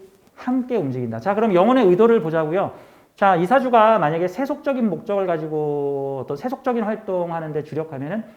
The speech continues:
잘 안 맞죠. 근데 이 사주가 만약에 비세속적이거나 좀 봉사적. 그래서 제가 이 사주를 일단 종교인이라는 얘기를 듣기 전에 만약에 이 사주를 보고 추천 직업을 선정하라고 한다면은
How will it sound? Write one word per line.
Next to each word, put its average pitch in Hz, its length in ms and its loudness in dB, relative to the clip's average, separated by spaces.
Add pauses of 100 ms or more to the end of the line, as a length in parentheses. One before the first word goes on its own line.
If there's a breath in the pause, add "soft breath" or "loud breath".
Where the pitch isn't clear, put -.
(340 loud breath)
잘 165 180 -10
안 120 140 -6
맞죠. 143 440 -6 (840)
근데 226 220 2
이 185 60 0
사주가 214 320 -2
만약에 185 460 -4 (500 loud breath)
비세속적이거나 208 1300 -2 (440 soft breath)
좀 143 1080 -4 (480)
봉사적. 160 760 -2 (440)
그래서 220 220 -2
제가 202 180 4
이 175 100 4
사주를 226 680 4
일단 180 220 0
종교인이라는 180 1080 2
얘기를 156 240 -2
듣기 208 500 -6
전에 196 240 -4
만약에 160 300 0
이 143 80 -2
사주를 175 320 -2
보고 147 280 -2
추천 233 280 -4
직업을 170 640 -2
선정하라고 190 720 -4
한다면은 160 400 -6